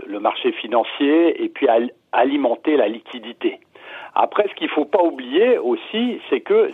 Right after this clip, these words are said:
ces banques centrales, elles ont quand même, euh, des mandats. Euh, donc la, la Fed, c'est la, le plein emploi, la stabilité des prix. Donc on vous dit, euh, à continu que, euh, et on continue que,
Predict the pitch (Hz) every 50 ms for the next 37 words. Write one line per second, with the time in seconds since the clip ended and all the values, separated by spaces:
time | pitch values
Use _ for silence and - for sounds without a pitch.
0 | - - 131 117 127 156 170 - - 131 110 - 165 202 196 143 110 120 123 117
1 | - 120 113 127 165 190 190 170 - - - - - - - 101 107 113 113 -
2 | - - 123 120 135 151 180 185 233 233 220 185 131 101 - - - - 113 113
3 | 110 110 123 113 - - 127 120 107 117 127 143 - - 156 143 135 - - 127
4 | 110 107 107 98 95 101 104 107 101 92 - - 131 123 127 117 104 - 135 127
5 | 113 104 101 - - 117 107 110 110 101 - - - 98 98 - - - 175 196
6 | 240 240 190 151 123 - - 113 117 120 120 131 139 135 113 123 151 185 214 220
7 | - - - - - - - 117 123 117 117 113 110 - - 117 - - - 196
8 | 190 175 175 - 147 139 135 143 156 190 233 240 - - - - - _ _ -
9 | - 170 185 214 226 208 - - - 139 131 123 117 - 127 127 139 160 180 170
10 | - 165 - - - 143 165 220 262 240 - - 202 208 254 262